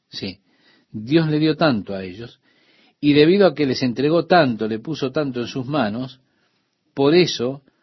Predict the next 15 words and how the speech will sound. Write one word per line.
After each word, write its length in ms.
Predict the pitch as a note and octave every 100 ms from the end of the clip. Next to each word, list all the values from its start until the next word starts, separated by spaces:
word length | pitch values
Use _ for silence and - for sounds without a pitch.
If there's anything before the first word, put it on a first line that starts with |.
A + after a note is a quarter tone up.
| _ -
Dios 320 | G#2 B2+ C3+
requiere 440 | C3 G#2+ - B2 A#2
mucho 320 | A#2+ G2 F#2+
de 220 | F2+ E2+
ellos. 400 | E2+ G#2+ - _ _ _ _ _ _ _ _ _ _ _ _
Estimado 360 | A#2 B2+ D#3 F#3+
oyente, 320 | C#3 D#3+ D3+
esto 160 | D3
también 320 | D3+ C3+ D3+ C#3+
debería 320 | A#2+ C3+ C3+
ser 160 | D3+
una 220 | D3 C3+ B2+
advertencia 580 | B2 A#2 D#3+ F3 F#3
para 200 | C3+ A2+
nosotros, 580 | A2 - A3+ B2+ F#2 -